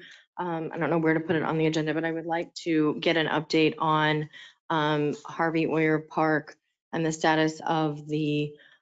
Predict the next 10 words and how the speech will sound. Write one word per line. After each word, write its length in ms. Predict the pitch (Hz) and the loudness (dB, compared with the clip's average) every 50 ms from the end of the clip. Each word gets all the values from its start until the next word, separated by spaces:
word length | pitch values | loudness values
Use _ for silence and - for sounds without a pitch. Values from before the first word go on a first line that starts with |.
| _ _ - | _ _ -6
uh, 320 | - 156 151 151 151 - - - - | -4 -2 -2 -2 -4 -4 -6 -8 -4
the 200 | 170 165 160 - | -2 0 0 2
upgrades 640 | - 175 170 170 - - 165 160 160 165 165 - - - | 2 0 -2 -2 -2 0 2 2 0 0 -4 -6 -6 -4
to, 280 | - 165 160 160 156 | -2 0 2 2 2
I 100 | 151 - | 2 0
was 160 | 156 151 147 | -2 -2 0
out 180 | 160 147 147 151 | 0 0 0 0
there 140 | 151 151 151 | -2 -2 0
recently 480 | 156 156 156 - 151 123 135 151 147 | 0 -2 -2 -2 -4 -2 -2 0 0
and 320 | 147 147 143 147 147 147 | 0 0 0 -2 -4 -8